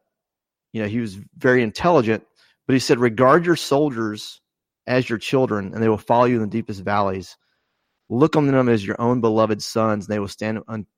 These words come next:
with you unto death." So it's a-, it's about love. It's about knowing them. It's about connecting with them, it-, just like we do our children. And, um,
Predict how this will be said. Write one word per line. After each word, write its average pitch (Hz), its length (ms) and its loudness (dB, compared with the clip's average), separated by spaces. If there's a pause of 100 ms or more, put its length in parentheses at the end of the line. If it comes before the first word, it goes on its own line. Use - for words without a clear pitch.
(320)
with 117 200 -2
you 107 120 0
unto 104 180 -6
death." 98 480 -4 (420)
So - 180 4
it's 196 100 0
a-, 131 100 0 (100)
it's - 200 -2
about 131 300 4
love. 113 480 4
It's 104 100 -4
about 110 240 0
knowing 113 540 2
them. 104 160 -4
It's 104 100 -12
about 113 180 -4
connecting 110 540 -6
with 98 140 -8
them, 98 260 -8 (960)
it-, 127 120 -12 (120)
just 131 180 0
like 143 160 2
we 123 60 4
do 117 160 6
our 104 100 4
children. 98 460 -4 (580)
And, 107 440 -6
um, 101 340 -4